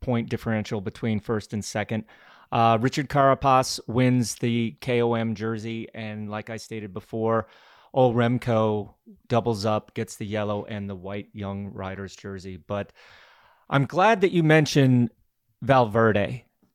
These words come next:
because Valverde is one of my, my favorite riders, has been for a very long time, probably since two thousand and three. It was an actual absolute honor to be with him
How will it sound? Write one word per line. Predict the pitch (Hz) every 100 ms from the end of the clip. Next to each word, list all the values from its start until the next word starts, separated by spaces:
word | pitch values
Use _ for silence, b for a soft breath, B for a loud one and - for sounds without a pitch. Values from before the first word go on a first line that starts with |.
| _
because | - 123 139 113
Valverde | 143 139 123 170 180 170
is | 165 139 113
one | 117 139
of | 120
my, | 117 117 110 -
my | 123 113
favorite | - - 135 143 131 -
riders, | 113 110 110 107 95 - _ -
has | - 143 117
been | 143 127 117
for | - 113 113 110
a | 120
very | 104 117 117
long | 113 110
time, | 117 110 107
probably | 104 123 117
since | - 113
two | - 117
thousand | - 110 107 110
and | 104 98
three. | - 110 110
It |
was | - 101
an | 113
actual | 113 - 117 107 b b b
absolute | 127 117 127 113 -
honor | 139 135 135 131
to |
be | 104 127
with | 113 120
him | - 123 117 113